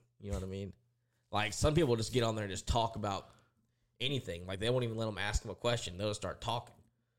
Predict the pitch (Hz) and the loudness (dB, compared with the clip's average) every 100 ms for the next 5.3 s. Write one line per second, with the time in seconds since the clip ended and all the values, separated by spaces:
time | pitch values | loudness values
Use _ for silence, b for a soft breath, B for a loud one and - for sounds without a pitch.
0 | _ _ _ _ 120 110 101 104 107 107 | _ _ _ _ -4 -2 -2 -2 0 2
1 | 110 113 - - _ 101 101 110 98 92 | 2 0 -6 -20 _ -8 -4 -4 -4 -6
2 | - 92 - 90 - 98 - - - - | -6 -8 -6 -6 -6 -12 -14 -16 -18 -14
3 | 90 87 95 95 - 90 95 - _ _ | -8 -6 -6 -8 -10 -12 -14 -20 _ _
4 | _ _ _ _ 117 120 123 131 104 117 | _ _ _ _ 2 6 6 6 4 2
5 | 107 90 | 2 0